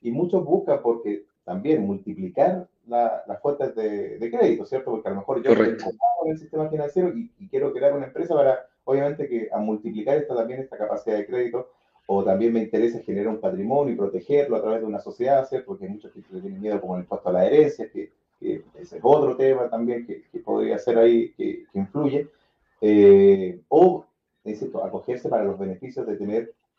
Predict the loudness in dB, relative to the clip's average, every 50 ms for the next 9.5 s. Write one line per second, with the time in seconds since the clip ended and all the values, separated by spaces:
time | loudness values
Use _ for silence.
0 | _ -8 -6 -4 -2 -2 -2 -4 -4 -6 -6 -6 -6 -6 -6 -6 -6 -6 -4 -6
1 | -4 -2 -2 -2 -2 -2 -4 -2 -2 -2 0 0 0 2 2 0 0 -6 -12 _
2 | _ -8 -6 -4 -2 2 2 2 2 0 -2 -4 -6 -10 -14 -16 -14 -14 -10 -10
3 | -10 -8 -8 -12 -10 -8 -10 -10 -10 -10 -12 -10 -10 -8 -2 0 0 0 0 0
4 | 0 0 0 2 0 0 0 0 0 2 2 2 2 2 -2 -2 -2 -2 -4 -8
5 | -8 _ -2 -2 -2 0 -2 0 4 4 4 4 4 4 6 6 6 6 2 -4
6 | _ _ _ _ _ -4 -4 -2 -2 -2 2 4 6 6 6 6 4 4 2 4
7 | 6 6 6 6 6 2 2 0 2 4 6 6 6 6 4 0 0 -2 -2 0
8 | 0 0 4 6 8 8 8 8 6 4 2 6 6 6 6 4 0 0 0 0
9 | 2 2 2 2 2 2 2 0 -2